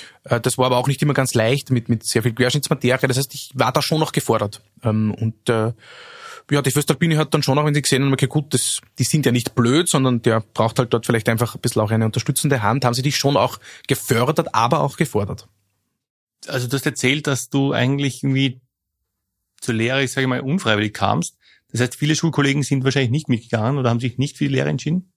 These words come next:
Speaker 1: Richtig, genau. Es waren, wir waren, quasi, es waren wirklich nur diejenigen, die aufgrund der nicht vorhandenen Aufstiegsnoten gehen mussten. Ähm, ich kann mich ehrlicherweise in meinem, in meiner Klasse an keinen oder keine erinnern, die da freiwillig gesagt hat, die,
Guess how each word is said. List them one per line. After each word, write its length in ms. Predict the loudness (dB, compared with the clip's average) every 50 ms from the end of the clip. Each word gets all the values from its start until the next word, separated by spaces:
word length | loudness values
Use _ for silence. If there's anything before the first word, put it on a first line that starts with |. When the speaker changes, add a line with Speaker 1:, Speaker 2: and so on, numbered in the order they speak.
| _ _ _ _ _ _ _ _ -8
Speaker 1:
Richtig, 200 | -8 -6 -6 -4
genau. 220 | -4 -2 -2 -2 -4 -4
Es 140 | -6 -6
waren, 280 | -4 -4 -4 -4 -4 -4
wir 100 | -2 -2
waren, 220 | -2 -2 -4 -4 -8 -10 -16 -20 -12 -6
quasi, 160 | -4 -4 -2
es 80 | 0 0
waren 160 | 0 0 0
wirklich 240 | -2 -4 -4 -4 -2
nur 100 | -2 -2
diejenigen, 580 | 0 -2 0 2 2 2 2 2 2 0 0
die 300 | 0 0 0 0 0 -2 -6 -10 _ _ _ _ _ -2
aufgrund 680 | -2 -2 -2 -4 -6 -4 -2 0 0 0 -2 -4 -2 0
der 280 | 2 2 2 0 -2 -8 _ _ -20 -20 _ _ _ _ -2
nicht 200 | -2 -2 -2 -2
vorhandenen 440 | 0 0 2 2 2 2 0 2 2
Aufstiegsnoten 800 | 0 0 0 -2 -2 -2 0 0 0 0 0 -2 -2 -2 -4 _ -20 -20 -20 -20 -20 -20 -20 _ _ -2
gehen 200 | 0 0 2 2
mussten. 420 | 0 0 -2 -2 -6 -8 -10 -12 _ _ -10 -4
Ähm, 280 | -2 0 2 2 2 0
ich 100 | 0 -2
kann 180 | 0 0 0
mich 200 | 0 -2 -2 -2
ehrlicherweise 400 | 0 0 0 0 0 0 0 0
in 60 | 0
meinem, 340 | 2 2 2 2 2 2 2
in 120 | 2 2 2
meiner 240 | 2 2 0 -2
Klasse 480 | -2 -2 0 0 0 0 0 -2 -2 0
an 140 | 0 -2 -2
keinen 380 | 0 0 2 2 2 2 2
oder 100 | 0 0
keine 300 | 0 0 0 0 2 2
erinnern, 320 | 2 2 0 0 -2 -2 0
die 80 | 0
da 60 | 0 0
freiwillig 320 | 2 2 2 2 0 -2
gesagt 260 | -4 -6 -8 -10 -8
hat, 60 | -6 -4
die, 160 | -4 -4